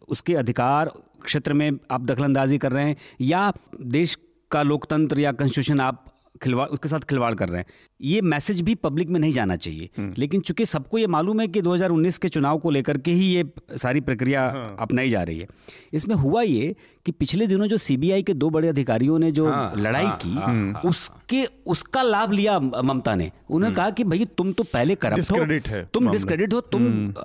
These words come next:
Speaker 1: अच्छा, हुआ ये कि उसके बाद उसको ऐसी, उसकी, मतलब, आप शब्दों में, कड़े शब्दों में
Speaker 2: मिट्टी
Speaker 1: कहें तो
Speaker 2: पलीत
Speaker 1: उसकी
Speaker 2: कर दी।
Speaker 1: ऐसी मिट्टी पलीत करी
Speaker 2: हम्म।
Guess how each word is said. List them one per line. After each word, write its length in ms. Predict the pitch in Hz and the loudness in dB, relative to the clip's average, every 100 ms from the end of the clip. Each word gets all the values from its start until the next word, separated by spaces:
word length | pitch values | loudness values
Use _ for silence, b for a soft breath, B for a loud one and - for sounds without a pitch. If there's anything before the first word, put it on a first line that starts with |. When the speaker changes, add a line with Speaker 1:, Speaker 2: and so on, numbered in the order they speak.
| - | -10
Speaker 1:
अच्छा, 260 | - 110 87 - 123 | -4 -4 -4 -4 0
हुआ 200 | 123 202 | 2 2
ये 200 | 220 233 | 2 0
कि 160 | - 220 | 0 -6
उसके 400 | - 143 - 233 | -4 -6 -2 0
बाद 300 | 202 220 170 - _ - | 2 0 -4 -18 _ -4
उसको 340 | 156 - 240 - 110 | -4 -2 -4 -2 -4
ऐसी, 640 | 123 127 - 254 262 190 - _ | -2 -2 0 2 2 -2 -12 _
उसकी, 240 | 135 - 165 104 | -6 -2 -4 -2
मतलब, 380 | 131 160 139 B B B | -4 -4 -6 B B B
आप 220 | - 131 | -6 -4
शब्दों 300 | 131 117 120 | -2 -2 0
में, 160 | 156 160 | 2 0
कड़े 220 | 156 147 | 0 0
शब्दों 160 | 139 147 | 0 2
में 80 | 151 | 0
Speaker 2:
मिट्टी 200 | 160 127 | 0 0
Speaker 1:
कहें 60 | |
तो 20 | |
Speaker 2:
पलीत 100 | 147 | 2
Speaker 1:
उसकी 140 | 170 143 | 2 2
Speaker 2:
कर 40 | |
दी। 60 | 165 | 0
Speaker 1:
ऐसी 200 | 131 226 | 0 2
मिट्टी 240 | 180 - | 0 0
पलीत 280 | 170 156 160 | -2 0 0
करी 240 | 123 120 | 0 0
Speaker 2:
हम्म। 180 | 117 110 | 0 -2